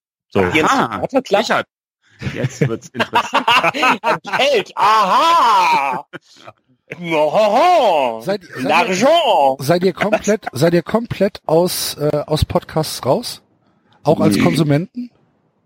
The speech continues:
Speaker 2: Hör mal, ich sitz das erste Mal wieder, ich hab mein, mein Mikro das erste Mal seit dem letzten Flatterball heute,
Speaker 4: Ja, aber um
Speaker 2: äh,
Speaker 4: zu
Speaker 2: an den
Speaker 4: hören,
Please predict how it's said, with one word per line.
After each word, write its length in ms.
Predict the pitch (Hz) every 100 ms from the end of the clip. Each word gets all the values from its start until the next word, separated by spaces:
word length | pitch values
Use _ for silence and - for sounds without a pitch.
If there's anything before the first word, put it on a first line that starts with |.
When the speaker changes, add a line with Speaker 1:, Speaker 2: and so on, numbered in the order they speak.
| -
Speaker 2:
Hör 100 | 170
mal, 120 | 185 165
ich 120 | 120
sitz 260 | - 180
das 160 | 202 151
erste 340 | 165 202 208
Mal 360 | 165 165 196 180 147
wieder, 280 | 147 165
ich 100 | 147
hab 100 | 160
mein, 280 | 156 156 151 147
mein 240 | 147 143
Mikro 340 | 170 - 151 147
das 140 | 135
erste 300 | 156 156 -
Mal 140 | 151 139
seit 180 | 135
dem 100 | 135
letzten 320 | 135 139 - 131
Flatterball 560 | 156 156 117 120 123
heute, 560 | - 127 123 131 127 123
Speaker 4:
Ja, 40 | 123
aber 100 | 123
um 40 |
Speaker 2:
äh, 100 | 120
Speaker 4:
zu 60 | 113
Speaker 2:
an 60 | 139
den 60 |
Speaker 4:
hören, 120 | 156